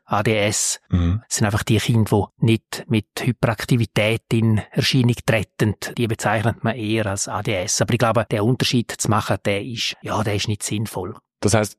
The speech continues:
Speaker 2: dass wir im weiteren Verlauf von dieser Folge nur noch von A D H S reden, das macht's ein bisschen einfacher. Und im Vorgespräch hast du mir gesagt, dass der Name, also Unaufmerksamkeitsdefizit, Hyperaktivitätsstörung,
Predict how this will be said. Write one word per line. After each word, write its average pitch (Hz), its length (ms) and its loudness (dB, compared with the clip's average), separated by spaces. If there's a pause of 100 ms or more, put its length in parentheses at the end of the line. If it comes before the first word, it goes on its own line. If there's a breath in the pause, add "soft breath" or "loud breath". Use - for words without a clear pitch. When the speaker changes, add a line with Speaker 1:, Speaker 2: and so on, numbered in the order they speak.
Speaker 2:
dass 101 140 2
wir 101 100 4
im 98 160 4
weiteren 101 240 -2
Verlauf 95 360 2
von 107 100 -2
dieser 101 180 2
Folge 95 380 0 (100)
nur 107 220 4
noch 107 180 4
von 98 180 2
A 101 140 2
D 120 140 4
H 117 160 2
S - 180 -2
reden, 117 220 2
das 101 80 0
macht's 98 280 2
ein 101 60 2
bisschen 90 180 0
einfacher. 104 540 0
Und 110 120 4
im 107 60 4
Vorgespräch 123 600 2
hast 113 140 0
du 107 80 2
mir 101 140 4
gesagt, 98 460 0
dass 98 140 0
der 87 140 2
Name, 117 460 4
also 87 500 -2
Unaufmerksamkeitsdefizit, 104 1800 0
Hyperaktivitätsstörung, 101 1600 2